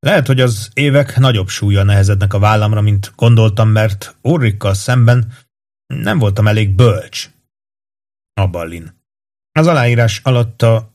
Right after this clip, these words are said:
vörös drenai sárkány pecsétje díszelgett. Rek visszatekerte a levelet és visszatette a táskába. Adják fel a várat? Hm,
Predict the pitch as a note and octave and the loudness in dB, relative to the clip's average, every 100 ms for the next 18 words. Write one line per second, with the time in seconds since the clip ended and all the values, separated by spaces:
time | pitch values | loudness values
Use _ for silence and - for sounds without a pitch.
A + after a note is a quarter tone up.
0 | _ - G2+ B2 G#2 G2+ - G#2+ A2 F#2+ | _ -2 0 2 0 -4 -4 0 2 0
1 | F#2 - G2 F#2+ G2+ G2 G2 F#2+ F#2 - | -4 -4 -4 -2 -2 -2 -2 -4 -8 -6
2 | F#2 F#2+ G2 F#2+ F#2+ F#2+ - _ _ _ | -4 -4 -4 -4 -4 -6 -18 _ _ _
3 | _ _ _ _ - A2+ A#2 - G#2+ G2+ | _ _ _ _ -4 0 0 0 -2 -2
4 | G2 G2 F#2+ F#2+ F#2 G#2 G2+ G2 F#2+ - | -4 -2 -4 -4 -2 0 0 -2 -4 -4
5 | G#2 - F#2 F#2 F#2 F2+ F2+ - F#2 F#2 | -6 -6 -10 -8 -8 -6 -6 -4 -6 -6
6 | - _ _ _ _ _ _ _ - G2+ | -10 _ _ _ _ _ _ _ -8 -4
7 | G2 G#2+ G2+ - G2 F#2 F2 F#2+ G2+ G2 | -2 -2 -2 -4 -2 -2 -2 0 -2 -4
8 | - _ _ _ _ _ _ _ _ _ | -14 _ _ _ _ _ _ _ _ _
9 | A2+ G2+ | -2 -2